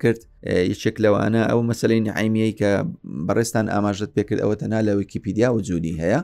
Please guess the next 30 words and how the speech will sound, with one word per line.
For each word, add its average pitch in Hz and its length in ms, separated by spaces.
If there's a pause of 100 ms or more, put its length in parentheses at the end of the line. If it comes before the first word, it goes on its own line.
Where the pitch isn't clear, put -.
(160)
کۆمەڵێک 160 320
شت - 280
سەرنجی 131 360
بۆ 127 140
من 127 140
ڕاکێشا 117 440
لە 113 100
یەکێکی 117 380
سەرچاوەکانە، 117 640
ئەڵێ 117 200 (120)
باپیرە 104 420
گەورەکەی 107 460 (380)
لە 101 120
مەدینەوە 104 480
کۆچی 113 300
کردیە 95 280
بۆ 85 80 (100)
عەسکەر، 101 320 (300)
لەبەرەوەی 107 420
پاشناوی 101 540
عەسکەری 98 440
کە 95 100 (240)
خسیتیە - 480
دوای 104 280
خۆی، 110 260
هیچ 117 200
ڕەبتی 110 260
بە 101 120
مەسەلەی 104 360
ئەوە 104 120